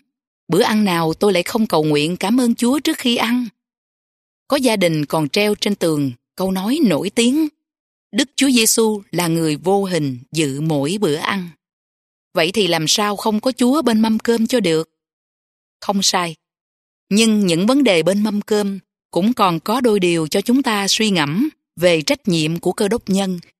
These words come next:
trước bữa ăn Chúa cho. Điều thứ nhất, lời nguyện cầu bên mâm cơm. Mâm cơm của mỗi gia đình khác nhau.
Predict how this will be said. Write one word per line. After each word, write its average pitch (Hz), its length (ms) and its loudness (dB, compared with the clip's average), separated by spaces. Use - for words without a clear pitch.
trước 254 240 0
bữa 160 140 0
ăn 196 340 -6
Chúa 202 280 0
cho. 175 260 -4
Điều 170 220 2
thứ 226 120 0
nhất, 277 240 4
lời 165 340 2
nguyện 151 420 0
cầu 151 340 -2
bên 175 280 -2
mâm 170 220 -6
cơm. 170 280 -4
Mâm 214 260 2
cơm 202 320 2
của 190 120 -4
mỗi 190 220 2
gia 190 180 0
đình 151 280 0
khác - 320 -6
nhau. 202 300 -4